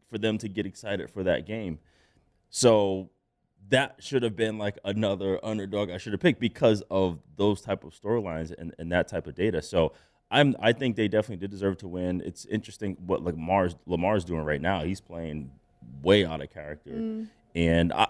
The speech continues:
Speaker 1: and I'm not mad at the two-point conversion call. It was a bad throw. You know, the play was there. It was the right call, and, and they just, they went for it to try to win it. So, um, yeah, I think the Steelers did deserve the win simply because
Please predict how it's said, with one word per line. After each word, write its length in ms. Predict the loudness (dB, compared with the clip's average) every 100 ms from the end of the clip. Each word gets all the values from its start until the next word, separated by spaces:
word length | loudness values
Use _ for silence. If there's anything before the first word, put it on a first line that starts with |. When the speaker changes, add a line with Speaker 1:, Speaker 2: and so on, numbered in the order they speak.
| 6
Speaker 1:
and 140 | 6
I'm 140 | 6
not 200 | 4 0
mad 240 | 2 2 2
at 120 | 0
the 80 | -4
two-point 400 | -8 -8 -8 -10
conversion 360 | -8 -8 -8
call. 300 | -6 -2 0 2
It 60 |
was 220 | 6 6 6
a 60 |
bad 220 | 4 2
throw. 220 | 0 -14 -16 _ _ _ -6
You 100 | 2
know, 120 | 2
the 100 | 2
play 220 | 2 2
was 180 | 2 -2
there. 220 | -2 -2
It 160 | -2 -4
was 120 | -4
the 100 | -2
right 200 | 0 0
call, 380 | 2 2 2 -2
and, 200 | -8 -6
and 120 | -2 0
they 80 |
just, 220 | 0 -2 -4
they 80 |
went 260 | -2 -2 -4
for 140 | -8
it 40 | -12
to 60 |
try 160 | -8 -4
to 60 | -4
win 180 | -6 -8
it. 160 | -8
So, 340 | -4 0 0 -2 _ -20 _ 2
um, 520 | 6 6 4 0 -4 -2
yeah, 180 | 0 2
I 80 | -2
think 220 | -2 -12
the 60 |
Steelers 380 | -14 -6 -4 -4
did 140 | -8 -10
deserve 220 | -8 -8
the 60 |
win 180 | -6 -6
simply 360 | -4 -4 -2 -4
because 580 | -6 -4 2 4 4